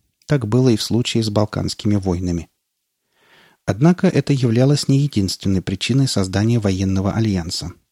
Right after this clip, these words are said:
Агрессия оправдывалась предполагаемым раскрытием секретного и детального плана, созданного режимом Милошевича в тысяча девятьсот девяносто восьмом году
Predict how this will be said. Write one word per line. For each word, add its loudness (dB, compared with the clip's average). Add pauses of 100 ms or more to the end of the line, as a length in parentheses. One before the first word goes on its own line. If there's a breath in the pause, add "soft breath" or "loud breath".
(320)
Агрессия 0
оправдывалась 0
предполагаемым 0
раскрытием -2
секретного -2
и 0
детального -2
плана, 0 (240 soft breath)
созданного 2
режимом 2
Милошевича -2
в -8
тысяча -6
девятьсот -6
девяносто -2
восьмом -4
году -2